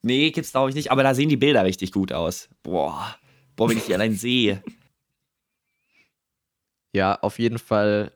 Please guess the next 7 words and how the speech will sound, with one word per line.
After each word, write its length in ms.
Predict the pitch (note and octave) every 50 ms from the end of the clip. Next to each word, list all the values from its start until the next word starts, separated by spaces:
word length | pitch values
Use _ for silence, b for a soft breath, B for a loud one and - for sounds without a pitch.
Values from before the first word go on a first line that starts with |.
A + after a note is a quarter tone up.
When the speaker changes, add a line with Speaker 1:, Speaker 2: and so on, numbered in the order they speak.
| _ -
Speaker 2:
ähm, 280 | - G2 G2 G2 G2 -
also 180 | - G#2 G#2+
jetzt 180 | A2+ A2+ - -
nach 120 | B2 B2+
einer 160 | C3 A2 G2+
Woche 480 | G#2+ A#2+ A#2+ - - A2+ G#2+ G#2+ - - _ _ _ _ -
Kaffeeentzug, 1000 | - - A#2 - - A#2+ - - G2+ G#2 - - - - B2 B2 B2+ - - -